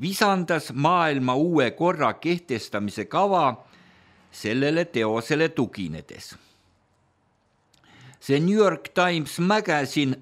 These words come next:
avaldas kolmandal märtsil tuhande üheksasaja seitsmekümne viiendal Zbigniew Brzezinski programmilise artikli,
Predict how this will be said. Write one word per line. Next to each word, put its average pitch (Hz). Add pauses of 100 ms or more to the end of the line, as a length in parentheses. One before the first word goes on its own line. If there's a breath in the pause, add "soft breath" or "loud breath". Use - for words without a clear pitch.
avaldas 135
kolmandal 143
märtsil 127 (720 soft breath)
tuhande 143
üheksasaja 180
seitsmekümne 135
viiendal 123 (1000 soft breath)
Zbigniew 147 (100)
Brzezinski 131
programmilise 139
artikli, 113